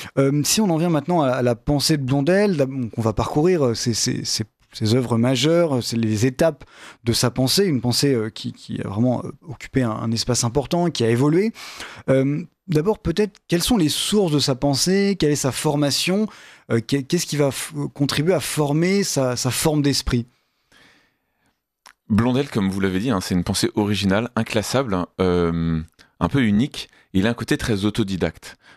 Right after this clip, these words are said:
Speaker 2: Donc quand vous regardez d'abord les citations, euh, il fait une, il fait, d'abord il fait une thèse, hein, euh, d'État, hein, à la Sorbonne sous la Troisième République, et, euh, on lui dit quelles sont les citations,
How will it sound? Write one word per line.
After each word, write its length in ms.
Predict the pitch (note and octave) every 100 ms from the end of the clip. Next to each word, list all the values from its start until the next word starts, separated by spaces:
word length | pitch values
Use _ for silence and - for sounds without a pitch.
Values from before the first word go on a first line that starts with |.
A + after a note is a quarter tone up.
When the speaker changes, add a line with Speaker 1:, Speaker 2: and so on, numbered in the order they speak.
| -
Speaker 2:
Donc 100 | F#2
quand 120 | C#3+
vous 120 | B2+
regardez 420 | A#2+ A#2 A2+ B2 B2
d'abord 220 | A2 C3
les 80 | G#2+
citations, 680 | - - C3+ - D3 E3 - _ _ _ _ -
euh, 200 | F2 E2+
il 40 | E2
fait 120 | B2
une, 60 | G#2+ -
il 60 | -
fait, 100 | -
d'abord 220 | F2 G2
il 60 | G#2
fait 100 | F#2+
une 160 | F2+
thèse, 340 | - A2 C3 G2
hein, 200 | E2 -
euh, 120 | F2 D#2+
d'État, 360 | F#2 F2+ A2+
hein, 160 | A2 F#2+
à 40 |
la 120 | D#2+
Sorbonne 340 | D#2 F#2 F#2+ A#2+
sous 100 | D#2+
la 60 |
Troisième 300 | - F#2+ G2
République, 640 | F#2+ F#2 F#2 F#2 D3 - - -
et, 220 | G2+ A2+
euh, 580 | E2+ D#2 D#2 D#2 D#2 C#2+ - - - _
on 60 | F2
lui 80 | G2
dit 40 |
quelles 200 | - B2+
sont 200 | - D#3
les 200 | C3 G2+
citations, 920 | - - D3 D3+ B2 - C3 - F3+